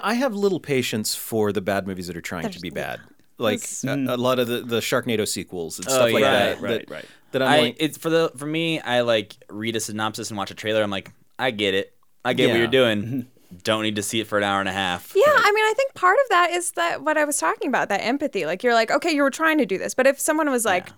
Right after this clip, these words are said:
Speaker 2: legitimately struggling and trying to
Speaker 3: Mm-hmm.
Speaker 2: make a good
Speaker 4: Yeah.
Speaker 2: movie,
Speaker 4: Mm-hmm.
Speaker 2: and you're like, "Oh, man, I wanna root for you, but, oh, why?" <laughs>
Speaker 4: Yeah, and that's kinda, like, where I fall with, like, Ed Wood movies.
Speaker 1: Yeah.
Speaker 4: Because of, like, Tim Burton's film and other things that have come out about Ed Wood, like,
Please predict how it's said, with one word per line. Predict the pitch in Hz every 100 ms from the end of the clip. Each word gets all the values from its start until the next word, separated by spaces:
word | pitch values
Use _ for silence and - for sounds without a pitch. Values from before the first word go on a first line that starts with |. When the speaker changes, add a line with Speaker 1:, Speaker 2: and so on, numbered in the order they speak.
| _
Speaker 2:
legitimately | 240 247 403 427 359 311 302
struggling | - 415 403 370 349 277
and | 240
trying | - - 339
to | 320
Speaker 3:
Mm-hmm. | 277
Speaker 2:
make | 294
a | 285
good | 277
Speaker 4:
Yeah. | 262 262
Speaker 2:
movie, | 262 247 233 233
Speaker 4:
Mm-hmm. | 214
Speaker 2:
and | 247
you're | 240
like, | 233 247
"Oh, | 480 466 453 494 453 415
man, | 359
I | 349
wanna | 392 381
root | 339 427 427
for | 392
you, | 269 247
but, | 214 214 - 415
oh, | 403 262 196 202
why?" | 453 453 339 240 233 415 -
<laughs> | 254 571 - - 392
Speaker 4:
Yeah, | 208 196 151 175 -
and | 160
that's | 190
kinda, | 170 175
like, | 147 123 - 73
where | 92 110 123 113
I | 113
fall | 113 123 107
with, | 95
like, | 95 90
Ed | 104 95
Wood | 90 98
movies. | 87 82 76 67 64 -
Speaker 1:
Yeah. | 202 101
Speaker 4:
Because | 143 143 123 127 107 -
of, | 107 101 92
like, | 95 90 - _ _ _ _
Tim | - 143
Burton's | 117 101 98
film | - 98 95
and | 95
other | 90 90
things | 95
that | 87
have | 85
come | - 90
out | 82
about | 80 80 82 -
Ed | 82 80
Wood, | 80 80 78
like, | 73